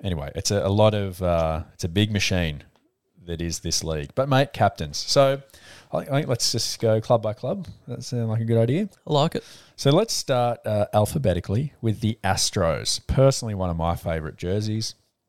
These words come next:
Speaker 1: Uh, I like the colours. I like that red, um,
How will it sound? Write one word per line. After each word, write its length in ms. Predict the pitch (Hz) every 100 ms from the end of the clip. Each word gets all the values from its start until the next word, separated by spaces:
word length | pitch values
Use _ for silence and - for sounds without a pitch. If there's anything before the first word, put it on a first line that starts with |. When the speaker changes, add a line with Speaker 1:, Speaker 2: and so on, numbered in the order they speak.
| _ _ _ - 98
Speaker 1:
Uh, 40 |
I 180 | 85 76
like 240 | 80 80
the 80 | -
colours. 580 | - - 104 104 101 101
I 60 |
like 160 | 101 104
that 140 | 85 -
red, 520 | 85 92 95 92 87 - _ _ _ _ _ 87
um, 460 | 80 78 78 78